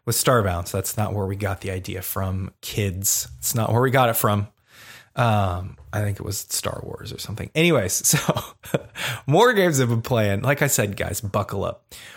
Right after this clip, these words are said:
Wolfenstein two, The New Colossus. So in the game, I'm playing this on P C, by the way.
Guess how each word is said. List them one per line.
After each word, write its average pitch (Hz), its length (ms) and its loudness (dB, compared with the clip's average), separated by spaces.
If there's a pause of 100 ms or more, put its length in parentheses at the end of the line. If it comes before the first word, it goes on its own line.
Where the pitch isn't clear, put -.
(140)
Wolfenstein 160 580 2
two, 147 260 2
The 127 120 2
New 123 140 2
Colossus. 107 1000 0
So 131 920 4
in 151 220 2
the 190 60 2
game, 120 480 2
I'm 113 120 0
playing 113 160 2
this 117 160 0
on 117 80 0
P 107 160 -2
C, 104 160 -2
by 98 160 -2
the 107 60 -6
way. 123 140 -4